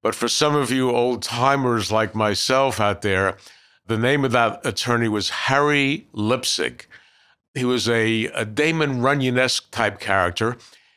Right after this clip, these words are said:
He was about five feet tall, with a bit of a Napoleonic complex, but he was an outstanding trial lawyer.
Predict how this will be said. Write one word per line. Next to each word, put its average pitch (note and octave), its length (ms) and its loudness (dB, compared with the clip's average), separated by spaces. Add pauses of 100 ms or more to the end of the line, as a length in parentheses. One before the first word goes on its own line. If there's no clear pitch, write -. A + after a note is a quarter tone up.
(100)
He C3 40 -2
was A#2 140 0
about A2+ 300 0
five C3 360 2
feet - 320 -6
tall, A2+ 580 -2 (300)
with A2 180 -4
a A2+ 40 0
bit C3 220 0
of C3 120 -2
a C3+ 60 2
Napoleonic A#2 880 0
complex, F#2 760 -4 (380)
but G#2+ 140 -2
he A#2+ 160 -2
was A2+ 220 0
an A2 100 0
outstanding G#2+ 1200 -2
trial G2+ 420 0
lawyer. C#2 320 -4